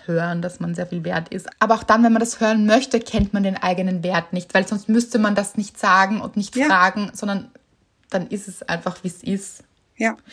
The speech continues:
Speaker 1: Und dann ist es auch so wahnsinnig unkompliziert, Leute.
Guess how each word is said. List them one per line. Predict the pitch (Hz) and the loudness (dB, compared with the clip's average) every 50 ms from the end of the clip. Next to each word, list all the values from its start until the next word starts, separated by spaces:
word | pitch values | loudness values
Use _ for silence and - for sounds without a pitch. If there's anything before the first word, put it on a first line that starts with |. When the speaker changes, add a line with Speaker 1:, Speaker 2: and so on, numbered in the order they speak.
| - - - - | -20 -20 -18 -8
Speaker 1:
Und | - 226 | -2 0
dann | 233 240 | 0 0
ist | 240 269 - | 0 0 -2
es | 277 247 - | -4 0 2
auch | - 240 240 | 0 0 2
so | - - 269 269 - - | 0 -4 -4 -4 -2 -2
wahnsinnig | - 262 262 269 277 262 247 269 262 254 254 | -2 0 2 2 2 2 2 0 -2 -2 -2
unkompliziert, | - 254 254 262 - 262 220 190 185 - - 175 165 - | -2 -2 -2 0 0 -2 -2 -2 -6 -8 -8 -10 -8 -4
Leute. | - - 160 165 165 - 185 180 190 185 | -2 -2 -2 -2 -4 -6 -6 -6 -6 -8